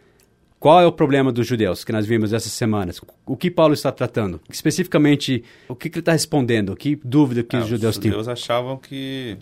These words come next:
Speaker 2: só eles poderiam ser salvos, né? E
Speaker 1: Uhum.
Speaker 2: Paulo tava explicando que os gentios também poderiam ser salvos.
Speaker 1: E, e, aliás, eles estavam até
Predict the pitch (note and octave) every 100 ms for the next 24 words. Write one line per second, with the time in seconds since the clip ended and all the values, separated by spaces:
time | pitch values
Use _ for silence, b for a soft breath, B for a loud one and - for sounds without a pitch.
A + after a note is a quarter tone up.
0 | - _ - G#2 G#2 A2 G#2+ G2+ - G2
1 | F#2+ F#2+ G2+ G#2+ - A2 F2+ E2 E2 E2
2 | F2+ G2+ D#2+ E2+ F2+ F#2+ - G#2+ - F2+
3 | A2 - C3+ C3+ A#2 A#2 G#2+ B2+ C3 A#2
4 | A#2+ B2+ _ - A#2 A#2 B2+ B2 A2 -
5 | G2 F2+ - _ - F2 - C3+ C3+ C3+
6 | C3 A#2+ C3+ A#2+ - b b - B2+ C3+
7 | C#3 - C3 D#3 F3+ C#3+ G#2+